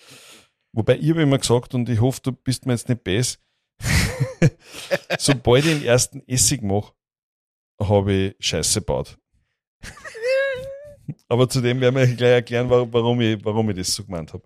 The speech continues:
Ähm, Thema Essig ist mega, mega spannend, weil jeder von uns hat ein Bild zum Thema Essig. Jeder von uns verwendet ihn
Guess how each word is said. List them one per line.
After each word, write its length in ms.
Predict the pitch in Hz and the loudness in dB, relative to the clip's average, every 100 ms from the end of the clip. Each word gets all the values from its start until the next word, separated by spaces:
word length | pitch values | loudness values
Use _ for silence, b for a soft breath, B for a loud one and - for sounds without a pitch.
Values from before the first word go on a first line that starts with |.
| B B B B _ | B B B B _
Ähm, 600 | 110 104 101 110 104 113 - _ - | -2 2 2 2 -4 -6 -10 _ -2
Thema 380 | 139 160 160 - | 0 2 -2 -4
Essig 400 | 123 139 - 143 | -4 -2 -2 -4
ist 200 | 131 - - | -8 -8 -8
mega, 520 | 123 117 120 123 113 - | -4 -4 -4 -6 -8 -6
mega 300 | 107 98 110 | -6 -4 -4
spannend, 600 | - 80 82 113 135 - _ - | -4 -6 -6 -6 -8 -14 _ -20
weil 600 | 95 92 92 101 90 73 _ _ _ - | -8 -2 0 0 -2 -8 _ _ _ -16
jeder 320 | 98 110 165 | -6 -2 -2
von 140 | 135 123 | -2 0
uns 320 | 113 135 - 117 | 0 -2 -6 -4
hat 140 | 110 | 0
ein 100 | 113 | 2
Bild 320 | 117 147 - _ - | 2 0 -4 _ -10
zum 140 | 123 | -6
Thema 180 | 120 117 | -4 -4
Essig. 320 | 117 - 139 - | -2 -4 -6 -14
Jeder 420 | 113 123 170 147 | -10 -4 -2 0
von 140 | 135 | -2
uns 160 | 117 117 | -2 -2
verwendet 600 | - 104 101 117 139 - | -2 -4 -4 -8 -10 -8
ihn 240 | 135 131 | -8 -8